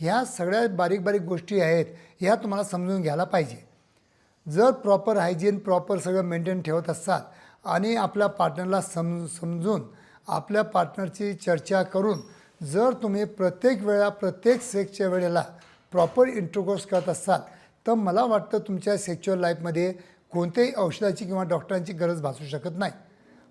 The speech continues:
पण उगीच फक्त आपल्याकडे लक्ष द्यायचं, आपल्या सॅटिस्फॅक्शनकडे लक्ष द्यायचं,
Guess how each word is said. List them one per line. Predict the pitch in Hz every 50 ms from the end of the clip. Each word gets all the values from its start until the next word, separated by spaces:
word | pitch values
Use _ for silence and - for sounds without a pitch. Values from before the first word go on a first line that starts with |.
| _ -
पण | 226 226 226
उगीच | 233 202 180 170 233 233 - - - - - _ _ _ _ _ _ _ _ _ _ _ _ _ _ _ _ _ _ _ _ _ _ _ 175
फक्त | 180 165 175 -
आपल्याकडे | 247 240 233 214 220 - 226 226 220 214 175 220 220 208
लक्ष | 196 - - 208
द्यायचं, | 196 202 202 196 202 220 220 214
आपल्या | 196 185 160 - 208 208 196
सॅटिस्फॅक्शनकडे | 202 - 156 156 185 165 - 214 - 151 196 202 180 196 196 190
लक्ष | 190 175 185 202
द्यायचं, | 190 190 190 185 185 - 196 190